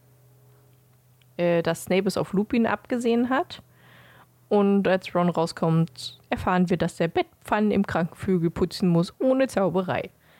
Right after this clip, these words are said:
Ähm, in der Nacht wird Harry von Peeves geweckt, weil er ihm ins Ohr pustet.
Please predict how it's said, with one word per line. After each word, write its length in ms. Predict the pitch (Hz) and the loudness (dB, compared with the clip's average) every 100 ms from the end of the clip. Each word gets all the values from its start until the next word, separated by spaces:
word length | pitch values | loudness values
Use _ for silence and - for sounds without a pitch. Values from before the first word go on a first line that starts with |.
| _ _ - - | _ _ -8 -2
Ähm, 540 | 190 180 180 170 175 _ _ _ _ _ _ _ _ - | 2 4 4 4 0 _ _ _ _ _ _ _ _ -6
in 100 | 190 | 0
der 100 | 196 | 2
Nacht 360 | 214 - - 196 | 2 -2 -4 0
wird 200 | 196 - | 0 2
Harry 240 | 208 220 | 2 2
von 220 | - 190 | 2 0
Peeves 340 | - 226 220 - | 0 -2 -2 -4
geweckt, 340 | 165 - - | -2 -2 -2
weil 120 | 196 | -2
er 60 | 180 | 0
ihm 140 | 180 | 2
ins 160 | 165 - | 2 0
Ohr 200 | - 180 | -4 -4
pustet. 680 | - 311 370 - 440 453 | -2 0 0 0 -2 -2